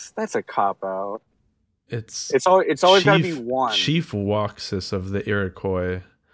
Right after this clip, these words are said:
Speaker 2: I'm
Speaker 1: Okay.
Speaker 2: so is Chief Waxus a man?
Speaker 1: I would presume, I would assume so, yeah. Are there any, um,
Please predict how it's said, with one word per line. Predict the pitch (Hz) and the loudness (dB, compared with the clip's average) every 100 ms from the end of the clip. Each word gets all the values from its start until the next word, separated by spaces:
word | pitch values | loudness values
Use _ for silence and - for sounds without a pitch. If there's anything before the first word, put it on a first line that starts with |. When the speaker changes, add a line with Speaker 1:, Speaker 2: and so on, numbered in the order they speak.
| _ _ _ _ - | _ _ _ _ -12
Speaker 2:
I'm | 87 98 151 240 196 | -4 0 2 2 0
Speaker 1:
Okay. | 226 226 _ _ - | -4 -8 _ _ -16
Speaker 2:
so | - 104 101 101 | -6 0 2 2
is | 98 95 | 0 -2
Chief | - - 98 - | -6 -6 -6 -4
Waxus | 95 95 101 117 110 110 - - - - _ _ _ _ - | -2 -2 -4 -4 -4 -6 -10 -16 -20 -20 _ _ _ _ -12
a | |
man? | 92 92 92 95 - _ _ _ _ _ _ _ _ _ _ _ _ _ _ _ _ _ _ _ _ _ | -8 -6 -6 -8 -12 _ _ _ _ _ _ _ _ _ _ _ _ _ _ _ _ _ _ _ _ _
Speaker 1:
I | 127 127 | 4 4
would | 123 120 - | 2 -2 -4
presume, | 117 - 110 104 101 | -10 -8 -10 -12 -6
I | 110 | -2
would | 107 | -2
assume | 101 107 98 | -4 -8 -8
so, | - 95 95 | -6 -4 -2
yeah. | 95 92 _ _ _ _ _ _ _ _ _ _ _ _ _ _ _ _ _ _ | -4 -8 _ _ _ _ _ _ _ _ _ _ _ _ _ _ _ _ _ _
Are | 131 | 4
there | 151 208 | 6 6
any, | 123 135 135 | 6 4 4
um, | 120 120 117 117 110 | 4 4 2 0 -4